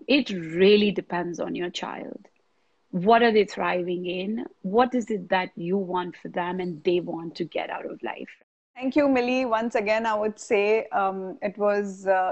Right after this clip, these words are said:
Speaker 2: it was amazing talking to you. And, um,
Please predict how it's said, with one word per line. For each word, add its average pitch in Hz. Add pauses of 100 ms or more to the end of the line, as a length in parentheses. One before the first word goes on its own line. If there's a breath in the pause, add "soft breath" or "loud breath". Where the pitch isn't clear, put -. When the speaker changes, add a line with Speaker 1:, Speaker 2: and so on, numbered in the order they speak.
Speaker 2:
it 190
was 196
amazing 208
talking 196
to 226
you. 196 (460 soft breath)
And, 202
um, 190